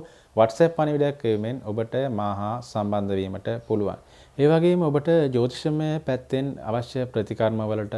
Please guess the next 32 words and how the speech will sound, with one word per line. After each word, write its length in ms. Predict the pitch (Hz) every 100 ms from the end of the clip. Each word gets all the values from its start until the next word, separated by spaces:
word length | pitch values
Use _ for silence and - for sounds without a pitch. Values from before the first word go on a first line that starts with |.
| 113
ඒ 180 | - 110
අවශ්‍ය 320 | 107 110 -
කරන 220 | 107 113 110
සියලුම 340 | 120 123 127
දේවලුත් 420 | 127 131 131 131 -
මා 200 | 107 104
විසින් 300 | 101 110 107
නිශ්චිත 240 | 101 107
සිද්ධ 240 | 110 107 104
කරනවා. 440 | 110 110 120 135 - - - -
ඒ 80 | 107
සඳහා 520 | 104 113 110 117 113
සෙත් 300 | 113 98 -
කවි 280 | 104 95 95 92 - -
රචනා 420 | 98 110 101 101
කිරීම, 340 | 120 123 135 143 147
සෙත් 340 | - - 98
කවි 340 | - 95 98 98
සාදා 500 | - 95 95 95 92 - - _ -
ඒ 320 | 98 95 95 - - -
ගායනා 460 | 101 98 98 98 95
කිරීමේ 420 | 101 98 95 95
කටයුතු, 420 | 98 110 127 135
ඒ 100 | 113
වගේම 240 | 107 104 107
දේව 300 | 110 113 117
පූජා, 360 | 131 127 135 135 131 - 127 107
බෝ-, 200 | 110 117
බෝධි 300 | 110 123 127
පූජා 340 | 131 139 139 139
ආදී 180 | 135
සියලුම 420 | 135 - 143 143